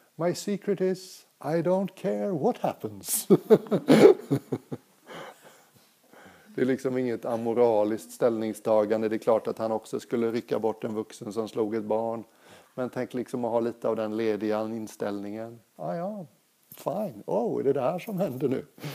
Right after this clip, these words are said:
Det var inte alls vad jag hade i mitt inre manuskript, men liksom." Jo, nunnorna. Nunnorna. Nu kommer vi tillbaka till nunnorna. En dag efter frukosten så hade en av nunnorna med sig en laptop och det var lite ovanligt sådär.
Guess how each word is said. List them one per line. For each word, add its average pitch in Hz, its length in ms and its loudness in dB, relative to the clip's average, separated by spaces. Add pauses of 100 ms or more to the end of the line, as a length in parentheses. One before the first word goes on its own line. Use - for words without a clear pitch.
(100)
Det 131 80 -2
var 151 100 -2
inte - 140 -6
alls 175 380 -2
vad 160 100 0
jag 143 80 -2
hade 131 180 -2
i 120 40 0
mitt 135 240 -6
inre 143 220 -4
manuskript, 131 680 -6
men 123 360 -10 (520)
liksom." - 500 -18 (2000)
Jo, 127 320 0
nunnorna. 107 460 -8 (300)
Nunnorna. 95 360 -12 (220)
Nu 117 100 -12
kommer 101 260 -12
vi 98 80 -8
tillbaka 104 320 -16
till 104 100 -16
nunnorna. 98 300 -12 (1400)
En 151 200 2
dag 151 160 4
efter 143 200 -2
frukosten 131 600 -4
så 127 100 -8
hade 123 200 2
en 123 100 -2
av 120 100 0
nunnorna 120 340 -2
med 117 220 0
sig 117 160 -4
en 117 120 -2
laptop - 680 -2
och 147 60 6
det 147 60 2
var 143 120 4
lite 151 200 0
ovanligt 139 500 4
sådär. 143 360 4